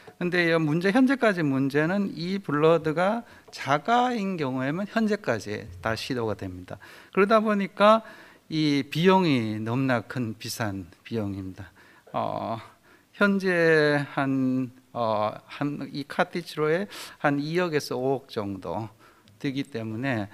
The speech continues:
너무나 큰 비용이 들고, 그 시간이 오래 소요되고, 그런 것 때문에 현재 가장 큰 문제 중에 하나인데, 어, 이 카의 리셉터를 간단하게 보면 보시는 것처럼 이 에스에프브이는,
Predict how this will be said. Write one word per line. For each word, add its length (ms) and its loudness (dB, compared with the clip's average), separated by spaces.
너무나 320 4
큰 340 -2
비용이 720 0
들고, 380 -2
그 100 -2
시간이 480 2
오래 300 0
소요되고, 640 -10
그런 200 -2
것 160 -2
때문에 440 -2
현재 400 -4
가장 240 -10
큰 180 -2
문제 260 2
중에 200 -6
하나인데, 480 -4
어, 300 4
이 60 -2
카의 840 4
리셉터를 540 -2
간단하게 640 0
보면 480 -2
보시는 380 -2
것처럼 420 -2
이 160 -4
에스에프브이는, 1400 0